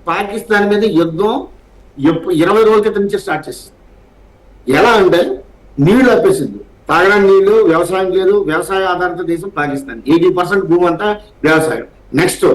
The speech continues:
ఇటువైపు ఎలా ఉంటే పక్క నుంచి బలూచిస్తాన్ ప్రజలంతా కూడా మా ప్ర-, సెపరేట్ దేశం ఇచ్చేయాలి, మాకు చేయాలంటూ అక్కడ పాకిస్తాన్ సైనికుల్ని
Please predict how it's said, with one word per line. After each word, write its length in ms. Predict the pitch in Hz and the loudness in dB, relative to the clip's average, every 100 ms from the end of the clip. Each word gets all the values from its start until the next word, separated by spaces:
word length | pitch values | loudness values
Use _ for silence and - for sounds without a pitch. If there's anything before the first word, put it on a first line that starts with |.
| - - _ - - | -2 -12 _ -20 -2
ఇటువైపు 460 | 190 240 262 247 220 | 2 4 4 6 4
ఎలా 100 | 220 | 4
ఉంటే 340 | 208 233 226 | 2 2 0
పక్క 240 | 170 180 220 | 0 0 0
నుంచి 220 | 220 196 | 0 2
బలూచిస్తాన్ 640 | 170 208 208 208 208 196 | 4 4 2 0 -2 -2
ప్రజలంతా 400 | 190 185 180 185 | -2 0 -2 -2
కూడా 260 | 170 185 214 | -4 -2 -2
మా 180 | 175 | -2
ప్ర-, 160 | 165 160 | -4 -6
సెపరేట్ 420 | - 151 175 185 | -8 -6 -4 0
దేశం 200 | 185 175 | 0 0
ఇచ్చేయాలి, 480 | 165 - 160 180 247 - - _ | -4 -2 -2 -2 -4 -10 -20 _
మాకు 400 | 139 185 202 196 | -4 -2 -4 0
చేయాలంటూ 420 | 180 180 180 175 | 2 2 0 0
అక్కడ 140 | 202 190 | -2 -2
పాకిస్తాన్ 520 | 165 160 170 - 170 | -2 -4 -6 -6 -6
సైనికుల్ని 640 | 160 170 180 190 196 233 | -2 -2 0 0 -2 -2